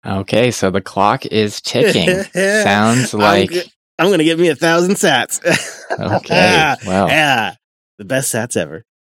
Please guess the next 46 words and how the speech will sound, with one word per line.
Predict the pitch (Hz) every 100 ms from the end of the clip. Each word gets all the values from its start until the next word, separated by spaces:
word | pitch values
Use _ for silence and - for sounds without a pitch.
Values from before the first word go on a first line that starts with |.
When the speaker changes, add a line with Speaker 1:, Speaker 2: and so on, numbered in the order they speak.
| _
Speaker 1:
Thank | 120 131
Speaker 2:
Thank | 143
Speaker 1:
you | 139
Speaker 2:
you, | 135
Speaker 1:
so |
Speaker 2:
Halleck, | 131 -
for | 117
Speaker 1:
much. | 135
Speaker 2:
reminding | 131 110 98 95
us. | 98 - - - 196
<laughs> | -
Speaker 1:
Halleck, | 110 127 139
Speaker 2:
Thank | 143
you | 123
Speaker 1:
you | 143
Speaker 2:
for | -
the |
Speaker 1:
are | 120 127
Speaker 2:
boost. | 131
Speaker 1:
the | 113
large | 104 104 113 117 -
language | 107 107 107 104 98
model | 98 95 101 101
of | 90 92
our | 95
show, | - 87 78 69
it | -
seems. | 80 82 - - - 214 - - 285
Speaker 2:
<laughs> | - 285 247 269 - 277 285 285 294 _ _ _ -
Speaker 1:
And | 113 113 113
we | 107 131
received | 135 135 - 123 127 131 110
a | 101 113 117 120 113 - -
death | 117 131 -
boost | 110 101 87 -
from | - 101 104
the | 101
Golden | 95 101 113 120
Dragon, | - 101 113 110 92 82
four | - 113 117
thousand | 110 107 110 104
four | - 110
hundred | 110 107 110
and | 113
forty-four | - 98 113 117 110 117
sats. | - 131 156 104 -